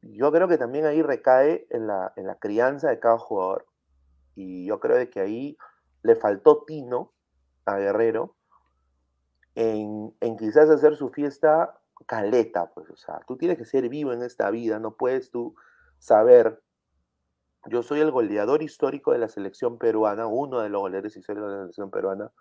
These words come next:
la prensa me va a seguir, no, caleta, hermano, tranquilo, caleta, ¿no? Y no hay es-, este tipo de, de, de, de presión, pero obviamente, pues, él, él se ha zurrado, y encima, hoy, ha regresado,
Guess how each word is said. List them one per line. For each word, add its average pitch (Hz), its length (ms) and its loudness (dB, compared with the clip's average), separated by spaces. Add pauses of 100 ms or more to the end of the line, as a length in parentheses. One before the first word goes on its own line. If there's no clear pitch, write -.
(500)
la 110 280 2
prensa 156 360 2
me 107 160 -8
va 117 100 -2
a 127 40 -6
seguir, 110 520 -6 (840)
no, 254 320 2
caleta, 226 560 4
hermano, 190 480 -4
tranquilo, 147 640 -6
caleta, 127 760 -4 (500)
¿no? - 240 -12
Y 135 100 -8
no 175 160 0
hay 233 260 0
es-, - 280 -2
este 170 260 -4
tipo 165 320 -6
de, 123 300 -2
de, 113 240 -4
de, 107 280 -6
de 104 160 -6
presión, 147 600 -4 (640)
pero 123 240 4
obviamente, 127 460 -2
pues, 113 200 -4
él, 120 180 -2
él 135 360 -4
se - 120 -2
ha 143 40 -2
zurrado, 117 560 0
y 113 100 -8
encima, 113 640 -8
hoy, 160 440 0 (880)
ha 135 100 4
regresado, 127 1120 -2